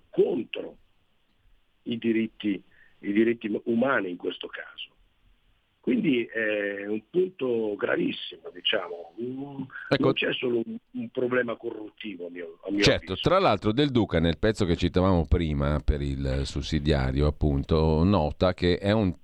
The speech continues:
Speaker 2: una sinistra, quella legata per esempio a Bersani, all'area di D'Alema, eccetera, eccetera,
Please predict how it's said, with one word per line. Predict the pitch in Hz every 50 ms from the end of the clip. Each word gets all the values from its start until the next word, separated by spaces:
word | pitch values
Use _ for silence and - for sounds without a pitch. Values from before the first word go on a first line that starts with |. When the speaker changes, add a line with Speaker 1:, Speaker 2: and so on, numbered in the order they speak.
| - _
Speaker 2:
una | - 92 82
sinistra, | - - 113 98 85 85 - - 123 113 82 73 67 64 -
quella | - 67 62 64 62 57
legata | 58 62 65 64 69 73 71 - 78
per | - 78 71
esempio | 64 76 76 76 78 71
a |
Bersani, | 71 71 76 - - - 78 87 101 98 90 80
all'area | 76 80 85 87 87 82
di | 78 80 85
D'Alema, | 80 82 80 82 98 107 104 90 82
eccetera, | 78 - 95 - 131 151
eccetera, | 170 - - 110 127 - 160 127 107